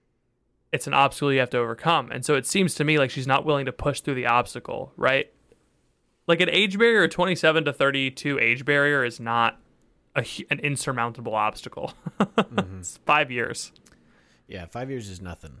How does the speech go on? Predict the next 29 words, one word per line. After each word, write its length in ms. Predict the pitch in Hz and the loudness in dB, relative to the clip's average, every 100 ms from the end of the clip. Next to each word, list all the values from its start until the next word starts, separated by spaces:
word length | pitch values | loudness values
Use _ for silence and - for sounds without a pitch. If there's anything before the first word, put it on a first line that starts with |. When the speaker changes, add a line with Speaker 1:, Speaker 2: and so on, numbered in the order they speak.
| - | -18
Speaker 2:
That's 240 | 92 - 101 | -16 -14 -12
not 180 | 95 | -10
a, 180 | 90 82 - | -12 -14 -16
that's 180 | 98 | -16
not 120 | 101 95 | -14 -14
a 40 | |
big 160 | 82 80 | -14 -16
age 220 | 82 - | -16 -16
gap 180 | 69 - | -8 -2
Speaker 1:
When 120 | 143 | 0
Speaker 2:
at 20 | |
Speaker 1:
you're 80 | 131 | -2
Speaker 2:
all. 60 | 123 | 2
Speaker 1:
thirty-two, 720 | 131 135 123 - 120 - - _ | 4 4 0 -4 -4 -6 -10 _
you 120 | 139 123 | -10 -4
know? 220 | 120 120 - | -4 -6 -12
Speaker 2:
Right. 280 | 95 78 - - _ - | -12 -12 -16 -20 _ -18
And 120 | 104 | -16
when 80 | 101 | -14
someone's 240 | 101 123 - | -14 -14 -14
twenty-seven, 640 | 110 113 92 92 120 139 - _ | -14 -14 -12 -12 -14 -16 -20 _
goodness, 360 | - 117 87 - | -16 -14 -14 -16
it's 160 | - - | -12 -10
like 120 | 120 - | -10 -10
you're 140 | 120 | -8
the 80 | 123 | -6
same 200 | - 165 | -6 -6
age, 260 | 135 78 - | -8 -10 -16
basically. 400 | 82 - - | -20 -20 -20